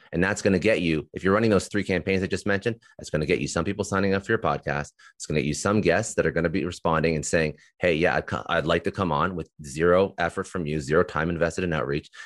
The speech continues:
And it's gonna get some advertisers saying, "Hey, yeah, I'd love to jump on a call, understand, you know, your downloads, your audience, and maybe sponsor a show." So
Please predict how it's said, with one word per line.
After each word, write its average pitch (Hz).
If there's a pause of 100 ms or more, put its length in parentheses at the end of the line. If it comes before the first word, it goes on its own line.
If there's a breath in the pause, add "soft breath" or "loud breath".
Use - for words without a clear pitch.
And 76
it's 78
gonna 85
get 87
some 110
advertisers 80
saying, 73
"Hey, 101
yeah, 82
I'd 76
love 78
to -
jump 78
on 78
a 78
call, 101
understand, 82 (360 soft breath)
you 71
know, 69
your 67
downloads, 82 (220)
your -
audience, 78 (240 soft breath)
and 78
maybe 73
sponsor 71
a 62
show." - (200 loud breath)
So -